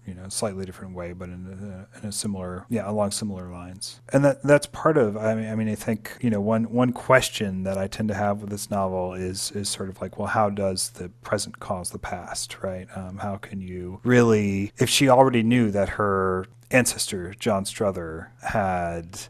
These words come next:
done this, you know, great feat of bravery and martyrdom, right? Um,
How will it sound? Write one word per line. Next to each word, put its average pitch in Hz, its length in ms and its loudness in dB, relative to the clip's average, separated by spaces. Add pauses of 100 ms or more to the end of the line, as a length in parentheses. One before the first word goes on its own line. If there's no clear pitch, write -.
done 120 320 8
this, - 480 -2 (400)
you 117 100 0
know, 90 240 -6 (100)
great 107 260 2
feat 107 360 -4
of 92 200 -4
bravery 87 480 -4
and 95 100 -6
martyrdom, 90 680 -2
right? 92 340 -8
Um, 92 720 -10